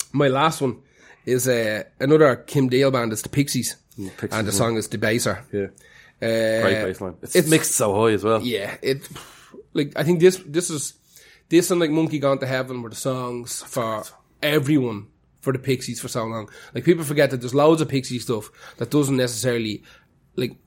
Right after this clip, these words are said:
Speaker 1: The Baser's probably not even a great example of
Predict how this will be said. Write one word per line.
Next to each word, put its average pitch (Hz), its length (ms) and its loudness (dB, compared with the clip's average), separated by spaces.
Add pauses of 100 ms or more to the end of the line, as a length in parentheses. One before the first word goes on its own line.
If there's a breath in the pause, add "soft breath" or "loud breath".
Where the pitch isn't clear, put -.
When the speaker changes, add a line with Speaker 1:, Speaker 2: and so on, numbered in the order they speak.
(360 loud breath)
Speaker 1:
The 135 80 -4
Baser's 175 360 4
probably 147 360 2
not 127 200 0
even 123 140 -4
a 107 60 -8
great 123 240 -4
example 113 520 -6
of 101 200 -16